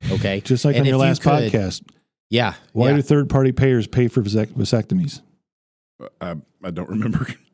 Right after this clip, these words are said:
Speaker 2: They pay for vasectomies 'cause then that means it's
Speaker 3: Oh,
Speaker 1: Right.
Speaker 3: you don't have
Speaker 2: it's
Speaker 3: any more children.
Speaker 2: there's no more
Speaker 3: Yeah, you
Speaker 2: children.
Speaker 3: have
Speaker 2: It's
Speaker 3: no
Speaker 2: less
Speaker 3: more
Speaker 2: expenditure
Speaker 3: burdens.
Speaker 2: and insurance cost
Speaker 3: Sure,
Speaker 2: on
Speaker 3: yeah,
Speaker 2: your
Speaker 3: yeah.
Speaker 2: claim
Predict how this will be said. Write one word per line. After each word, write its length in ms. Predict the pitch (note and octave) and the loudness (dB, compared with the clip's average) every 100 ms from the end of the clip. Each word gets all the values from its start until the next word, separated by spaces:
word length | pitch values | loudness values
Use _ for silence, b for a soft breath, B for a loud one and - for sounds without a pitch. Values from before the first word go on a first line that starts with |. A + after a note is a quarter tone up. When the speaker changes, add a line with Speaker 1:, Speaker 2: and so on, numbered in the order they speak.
| _ - | _ -4
Speaker 2:
They 100 | A2+ | 2
pay 160 | D#3 | 2
for 80 | C3 | 2
vasectomies 560 | A#2+ A2 E3 F3 A#2 G#2+ | 0 0 0 0 -2 0
'cause 120 | A2 | 0
then 100 | A2+ | 0
that 140 | C3 | 0
means 180 | B2+ A2+ | 0 0
it's 160 | A2+ B2+ D3 _ _ - | -2 -4 -12 _ _ -2
Speaker 3:
Oh, 60 | D#3 | 0
Speaker 1:
Right. 60 | D#3 | 0
Speaker 3:
you 120 | D#3 | 0
don't 140 | D#3 | 2
have 60 | D3+ | 0
Speaker 2:
it's 100 | C3 | 0
Speaker 3:
any 60 | B2+ | -2
more 100 | A#2+ | -2
children. 280 | E3 D#3 A#2 | 0 2 2
Speaker 2:
there's 80 | C3+ | 4
no 100 | C3 | 4
more 120 | B2+ | 2
Speaker 3:
Yeah, 60 | G2 | 2
you 40 | |
Speaker 2:
children. 220 | D#3 D#3 A2+ | 2 4 2
Speaker 3:
have 80 | A2+ | 2
Speaker 2:
It's 0 | |
Speaker 3:
no 100 | A#2+ | 2
Speaker 2:
less 120 | B2 | 2
Speaker 3:
more 100 | B2 | 2
Speaker 2:
expenditure 600 | G#2+ B2 C3+ C3+ A#2 B2+ | 0 2 2 2 2 2
Speaker 3:
burdens. 140 | A#2 G#2+ | 2 2
Speaker 2:
and 60 | |
insurance 380 | G#2+ - C#3+ C#3 | 0 0 0 0
cost 380 | - G#2+ G#2 - | -2 -2 0 0
Speaker 3:
Sure, 100 | G#2+ | 0
Speaker 2:
on 80 | G#2+ | 2
Speaker 3:
yeah, 60 | A#2 | 2
Speaker 2:
your 120 | A#2+ B2 | 0 -2
Speaker 3:
yeah. 40 | |
Speaker 2:
claim 540 | B2 B2+ B2+ A2 G#2+ | -2 0 2 0 -2